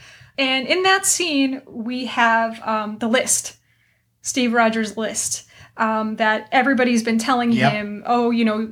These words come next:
Speaker 1: it's, it's really funny to zoom in on the list. And I actually read that in different countries, they changed the list to be
Speaker 2: Oh, I
Speaker 1: reflective
Speaker 2: didn't know that.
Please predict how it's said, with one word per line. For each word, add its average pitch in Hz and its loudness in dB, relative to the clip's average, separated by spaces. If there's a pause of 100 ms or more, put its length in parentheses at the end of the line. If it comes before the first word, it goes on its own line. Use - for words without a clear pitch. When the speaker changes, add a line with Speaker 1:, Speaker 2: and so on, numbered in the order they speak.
(380)
Speaker 1:
it's, 294 0
it's 285 0
really 302 4
funny 247 2
to 226 2
zoom 220 2
in 214 0
on 214 2
the 208 -4
list. 220 -2
And 220 2
I 226 4
actually 269 2
read 220 0
that 202 -4 (320)
in 233 2
different 240 -2
countries, 320 -6 (400)
they 233 2
changed 254 -2
the 226 -6
list 214 -6
to 233 -10
be 220 -10
Speaker 2:
Oh, 208 -8
I - -6
Speaker 1:
reflective 160 2
Speaker 2:
didn't 151 4
know 139 4
that. 127 0